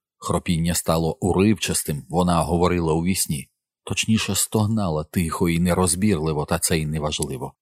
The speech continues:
Він усе одно її чув, а дещо й бачив. Думки, сни. Хоч що б там було, воно було жахливе.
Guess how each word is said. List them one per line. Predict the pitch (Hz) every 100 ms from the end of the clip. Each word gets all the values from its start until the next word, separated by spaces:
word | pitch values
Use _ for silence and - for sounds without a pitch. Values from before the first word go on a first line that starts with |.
| _ _ _ _ _ _ _ _ _ _
Він | - 101 92
усе | 95 - 113
одно | 117 120 135
її | 76 76 69 71
чув, | - - 69 - - _ _ _
а | 76
дещо | 76 73 - 113
й | 123
бачив. | 147 160 - - _ _ _ _
Думки, | 78 76 67 - 98 120 _
сни. | - - 78 90 117 _ _ _ _
Хоч | - 92
що | - - - - 107
б | -
там | 82 73
було, | 73 90 87 - -
воно | 78 85 85 78
було | 80 80 71 67 -
жахливе. | 80 80 - 87 69 65 -